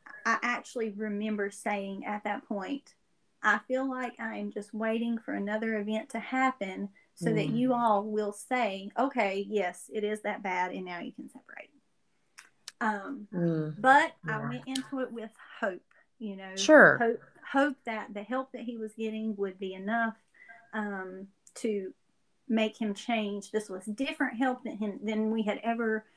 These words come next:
Speaker 1: you know, explored before. Um, and so, like I said, that was in November of twenty nineteen when he started getting that help. Um, and
Speaker 2: Mm-hmm.
Speaker 1: then in December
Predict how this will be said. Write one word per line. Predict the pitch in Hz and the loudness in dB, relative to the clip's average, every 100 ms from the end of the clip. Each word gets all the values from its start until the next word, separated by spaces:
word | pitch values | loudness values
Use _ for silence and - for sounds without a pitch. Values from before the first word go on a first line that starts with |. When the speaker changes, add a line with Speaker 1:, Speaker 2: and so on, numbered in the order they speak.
| _ - | _ -2
Speaker 1:
you | 226 | 0
know, | 202 | 0
explored | - - 233 220 202 | -4 -6 0 0 0
before. | 196 - 277 262 240 240 226 _ _ _ _ _ - - - | -4 -2 0 2 0 -2 -6 _ _ _ _ _ -18 -18 -6
Um, | 233 220 202 196 214 247 _ _ _ _ - | -2 0 0 -2 -6 -10 _ _ _ _ -2
and | 233 226 | 0 2
so, | 220 202 185 190 _ - - - _ _ _ - | 0 2 0 -6 _ -20 -20 -20 _ _ _ -4
like | 233 | -2
I | 226 | -2
said, | 220 | 0
that | 202 208 220 | 2 2 2
was | 233 233 226 - _ _ _ _ _ _ _ _ - | -2 -4 -6 -12 _ _ _ _ _ _ _ _ -4
in | 233 220 214 | 0 2 2
November | 214 220 214 214 202 | 2 0 0 0 0
of | 202 | -2
twenty | - 196 190 | -6 -6 -6
nineteen | 190 - - 196 190 | -6 -8 -8 -8 -8
when | 190 | -6
he | - 202 | -6 -8
started | - 190 185 | -6 -6 -6
getting | 190 185 | -8 -8
that | - - - | -8 -8 -10
help. | - - - - - - | -14 -14 -16 -18 -10 -2
Um, | 214 202 190 196 | 0 0 -2 -2
and | 190 208 | 0 0
Speaker 2:
Mm-hmm. | 208 214 | 0 0
Speaker 1:
then | 208 196 202 202 - _ - _ _ _ - | 0 0 -2 -4 -10 _ -20 _ _ _ 2
in | 226 | 4
December | 220 208 - 320 269 226 269 | 4 0 4 8 8 6 2